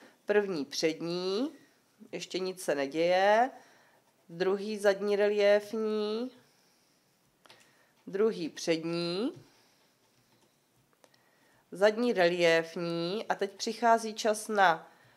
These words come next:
knoflíkovou dírku, to znamená, místo předního reliéfního sloupku my uháčkujeme jedno nebo dvě řetízková očka podle toho, jak máte velký knoflík, nahodím, přední reliéfní neháčkuju a pokračuju zadním reliéfním.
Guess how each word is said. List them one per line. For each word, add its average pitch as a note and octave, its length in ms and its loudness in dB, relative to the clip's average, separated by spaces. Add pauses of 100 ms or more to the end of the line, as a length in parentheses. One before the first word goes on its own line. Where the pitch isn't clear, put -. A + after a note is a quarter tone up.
(100)
knoflíkovou A3+ 720 0
dírku, F3 580 -2
to G3+ 140 -6
znamená, G#3+ 420 2
místo G#3 320 -2
předního A3 440 -2
reliéfního A3+ 640 0
sloupku G3 480 -2
my G#3+ 160 -2
uháčkujeme G#3+ 840 2
jedno F3 720 2 (340)
nebo G3+ 280 2
dvě F3+ 240 2
řetízková A3+ 800 2
očka - 280 -2
podle G#3 260 2
toho, G#3+ 220 -4
jak G#3 160 2
máte A3 300 2
velký G#3+ 340 0
knoflík, F3 760 -8 (320)
nahodím, F#3+ 720 2
přední A3 360 0
reliéfní G#3+ 560 2
neháčkuju F#3+ 720 2
a E3+ 60 0
pokračuju F3+ 680 -4
zadním E3 380 -2
reliéfním. C#3+ 800 -4